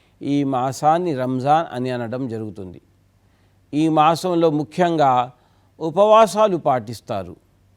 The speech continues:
ఉపవాసాన్ని అరబీ భాషలో సౌమ్ అంటారు. దాని బహువచనం సియామ్. కుతిబ అలైకుముస్ సియామ్,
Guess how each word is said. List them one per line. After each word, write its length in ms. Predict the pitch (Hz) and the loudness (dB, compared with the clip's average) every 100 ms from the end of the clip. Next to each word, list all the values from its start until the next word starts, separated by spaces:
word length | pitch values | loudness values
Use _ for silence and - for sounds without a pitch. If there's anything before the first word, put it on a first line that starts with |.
| _ _ _ _ - | _ _ _ _ -10
ఉపవాసాన్ని 840 | 147 233 247 247 - 247 254 240 | 0 4 8 6 6 4 4 2
అరబీ 340 | 202 208 220 247 | 2 2 0 0
భాషలో 800 | 214 208 - 202 185 202 214 220 _ _ - | 4 4 2 -2 -2 -2 -4 -10 _ _ -10
సౌమ్ 440 | - 202 233 226 | 2 6 6 6
అంటారు. 520 | 175 131 120 98 92 _ - | 2 0 -2 -4 -10 _ -10
దాని 300 | 131 165 180 | 2 4 4
బహువచనం 680 | 151 165 180 208 185 185 208 | 2 2 2 0 -2 -4 -4
సియామ్. 520 | 156 151 156 165 127 - _ _ _ | -4 0 4 4 2 -4 _ _ _
కుతిబ 380 | 185 190 202 175 | -2 0 0 4
అలైకుముస్ 840 | 160 151 170 190 190 160 160 - | 6 6 4 0 0 -2 -4 -6
సియామ్, 520 | 151 151 190 202 131 | -4 2 4 4 2